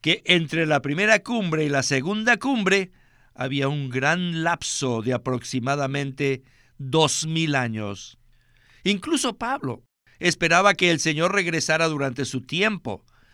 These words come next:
pero ellos no vieron el lapso que había entre Pentecostés y la venida del Señor, porque esto no les fue dado a conocer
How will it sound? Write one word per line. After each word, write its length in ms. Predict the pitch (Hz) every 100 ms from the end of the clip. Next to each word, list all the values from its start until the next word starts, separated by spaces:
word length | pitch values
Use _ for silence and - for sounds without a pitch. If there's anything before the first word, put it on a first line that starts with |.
| _ -
pero 220 | 143 143
ellos 280 | 147 180 165
no 160 | 156 170
vieron 320 | 160 170 165
el 120 | 156
lapso 360 | 147 160 - 139
que 120 | 127
había 260 | 120 127 143
entre 200 | 127 135
Pentecostés 880 | 127 110 117 117 - - 147 - -
y 100 | 160
la 140 | 117
venida 380 | 110 110 113 120
del 160 | 113 117
Señor, 440 | - 107 113 101 - _ _ _ _ _ _ _ _ _
porque 400 | 143 131 147 170
esto 480 | - 190 - 135 120 -
no 220 | 131 151
les 280 | 165 160 -
fue 200 | 147 151
dado 320 | 147 151 156
a 100 | 156
conocer 760 | 160 160 180 - 127 120 120